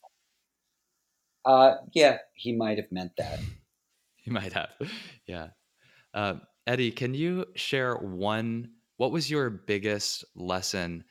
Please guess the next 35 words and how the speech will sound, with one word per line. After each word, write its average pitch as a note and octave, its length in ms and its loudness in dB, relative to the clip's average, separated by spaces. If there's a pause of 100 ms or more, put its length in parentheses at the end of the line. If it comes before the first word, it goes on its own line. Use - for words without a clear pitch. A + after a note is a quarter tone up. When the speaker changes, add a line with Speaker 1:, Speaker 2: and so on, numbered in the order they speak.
(140)
Speaker 2:
that - 140 -4
you F#2 160 -2
learned F2 340 -2
from F2+ 260 -8
writing E2+ 280 -4
the E2+ 80 -8
book? - 400 -10
And F#2+ 120 -6
maybe F#2+ 220 -2
that F#2 180 -2
stemmed F2+ 320 -6
from F2+ 140 -10
a E2+ 60 -10
challenge G2+ 640 -4 (460)
that F#2 260 -4
in G2 120 -4
the F#2+ 80 -4
process F#2+ 460 -2
of F2+ 120 -8
writing F#2 260 -2
it, F#2 200 -4
or F2 200 -6
perhaps F2+ 500 -6 (300)
it F#2+ 60 -4
was F2+ 120 -2
something F2 540 -4 (340)
that F2+ 160 -4
you F2+ 100 -4
learned F2 280 -4
from E2+ 420 -4 (220)
some F2+ 180 -8
sort F2 160 -6
of E2+ 80 -6
triumph. - 600 -8 (2000)
Speaker 1:
Well, C3+ 480 8